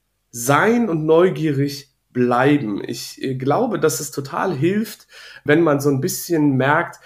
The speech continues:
wofür schlägt das Herz. Bei mir war das, sind das Food-Formate und Musik total. Und ich habe großes Glück, dass ich das heutzutage wirklich machen kann. Ich glaube, wenn man ein Thema findet, wo das Herz für schlägt, dann, ähm, ist man da wahrscheinlich besonders gut.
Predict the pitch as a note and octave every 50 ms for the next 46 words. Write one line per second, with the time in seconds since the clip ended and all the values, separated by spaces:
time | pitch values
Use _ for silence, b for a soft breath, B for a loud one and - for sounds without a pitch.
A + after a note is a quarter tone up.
0 | B B B - D3 D3+ D3+ - - D#3 D3+ C#3+ - A#2+ B2 C3 B2+ - B2+ B2
1 | - - - - F#2+ D#2+ - - - - - - - A#2 A#2 C3 E3+ G3 E3+ D#3
2 | D#3+ D#3 D3 D3 C3+ C3+ - - B B B B B B B B - C3 B2+ C3
3 | C3 - - - - A3 G#3+ G#3 - - E3+ D3+ D3 C#3 C#3+ D3 D3 - D#3 C#3+
4 | C#3+ D3 D3 C#3+ B B B B B B - D#3 D3 B2+ C#3 C3+ C3 C3+ C#3 F3+
5 | G3 - - - - B2 C3 - - E2 D2+ B1+ C2 - - C#3 C3+ C3+ C3+ F3
6 | D3+ C3+ C3 B2+ D3 F3 G3+ G3 - C3 - - C#3+ D#3+ F3 - - C#3 C3 -
7 | B2+ B2+ - - B2+ B2+ - - C3 A#2+ B2 - C3 C3 B2+ A#2 B2 B2 B2 A#2
8 | - C3 C#3 C3+ - - - A2+ B2+ C3+ C3 F3 E3+ - F3 F3+ F#3+ G#3+ B B
9 | B B B B B B B - C#3+ C3+ C3 D3+ E3+ G3 F#3 F3+ F3 E3+ E3 D#3+
10 | D#3+ D3+ - D3+ C3+ B2+ B2+ - - E3 D3 - - G#3+ A3+ A#3 A#3 G3 - -
11 | - F3 F3 E3+ D#3+ D#3 - - b b b b b b b _ _ _ _ _
12 | - - _ _ - G2 A2 D3 C#3 C3 A#2+ - C#3+ D3 C#3+ C#3 - D#3+ F3 F3
13 | - - D3 C3+ - - G2+ F2+ F2+ - - - - A#2+ B2+ C3+ C3 C3 C3+ C3
14 | B2+ B2 B2 A#2+ A#2+ - - D#3 - - C#3+ C#3 C3 C3 B2 C3+ C#3 C3 B2+ B2+
15 | - C3 B2+ B2 A#2 - - - A#2 A2 A2+ A2+ A2 A2+ A2 - - G3+ A#3+ C#4+
16 | - - _